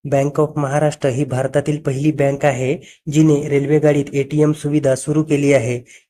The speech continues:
ही सुविधा मुंबई मनमाड धावणाऱ्या पंचवटी एक्सप्रेसमध्ये सुरू करण्यात आली आहे. या उपक्रमाअंतर्गत प्रवाशांना प्रवासादरम्यानच एटीएमच्या माध्यमातून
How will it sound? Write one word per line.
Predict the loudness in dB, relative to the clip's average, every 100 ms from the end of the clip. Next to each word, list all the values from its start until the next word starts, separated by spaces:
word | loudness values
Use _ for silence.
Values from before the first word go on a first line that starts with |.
| 0
ही | 0
सुविधा | 0 0 2 2
मुंबई | 2 0 2 2
मनमाड | 4 2 2 0
धावणाऱ्या | 0 0 2 0 0 -4 -8 -20 _
पंचवटी | 0 2 2 2 0 -4
एक्सप्रेसमध्ये | -4 -6 -2 -2 0 -2 -2
सुरू | -2 -2 0
करण्यात | 0 0 0
आली | 0 2 0
आहे. | 0 -4 -6 _ _ _
या | 0 2
उपक्रमाअंतर्गत | 0 0 0 2 2 2 0 0 0 0
प्रवाशांना | 0 2 2 2 0 0
प्रवासादरम्यानच | 0 0 2 2 0 0 2 2 2 -2 -2
एटीएमच्या | -4 0 0 0 0
माध्यमातून | -2 -2 0 0 0 -2